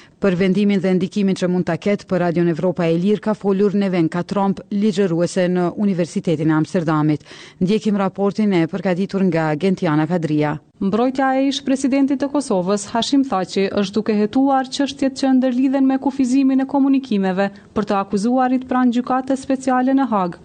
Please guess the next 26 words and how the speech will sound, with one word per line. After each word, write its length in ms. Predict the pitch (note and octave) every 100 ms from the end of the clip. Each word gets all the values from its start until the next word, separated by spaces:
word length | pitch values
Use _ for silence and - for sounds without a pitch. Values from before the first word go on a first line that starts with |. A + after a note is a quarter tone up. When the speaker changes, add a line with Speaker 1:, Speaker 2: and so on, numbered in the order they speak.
| - A#3
Speaker 2:
Në 100 | A#3
një 100 | G#3+
përgjigje 420 | G3+ F#3 A3 G3 F3
të 80 | F3+
shkurtër 440 | - B3+ B3+ A3 G#3 G#3
për 260 | G3 F#3
Radion 320 | G3+ F#3+ G3 F#3+
Evropa 400 | F#3 G3 F#3+ F#3
e 80 | F3+
Lirë, 280 | A3+ C4+ C#4+ - A#3
mbrojtja 420 | A#3+ C#4 C#4+ D4
e 80 | C#4+
Thaçit 400 | F#3 - G3 -
tha 160 | A3 G#3+
se 200 | - G#3+
do 80 | G#3+
të 120 | G#3+ G#3
dorëzoj 360 | G#3+ C4 C#4 B3
vërejtjet 420 | B3+ C#4 C#4 C4
relevante 600 | C#4 C#4+ A3 F#3+ F#3 G3 F#3+ - -
pas 160 | A3
përfundimit 680 | - G3 G#3+ A3 C4+ C4+ C4 B3+
të 80 | B3+
të 100 | A#3 B3
gjitha 220 | C4 C#4
hetimeve. 580 | C#4 C4+ G3+ F#3 F3